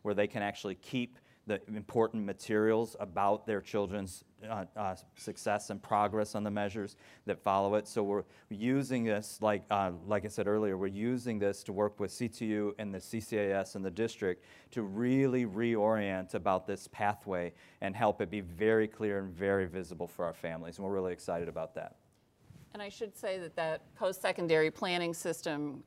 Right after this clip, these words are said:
Speaker 2: is part of Say Yes National's, uh, work.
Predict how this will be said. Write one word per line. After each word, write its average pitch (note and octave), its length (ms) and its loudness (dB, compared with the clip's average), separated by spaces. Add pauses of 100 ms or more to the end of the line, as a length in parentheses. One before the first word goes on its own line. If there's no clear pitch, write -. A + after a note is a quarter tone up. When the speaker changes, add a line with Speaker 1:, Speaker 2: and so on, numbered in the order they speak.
Speaker 2:
is D#3+ 300 0
part E3+ 320 4
of C#3+ 180 2
Say E3 260 2
Yes D#3 260 2
National's, D3+ 880 -4 (100)
uh, C#3+ 320 0
work. F3 460 4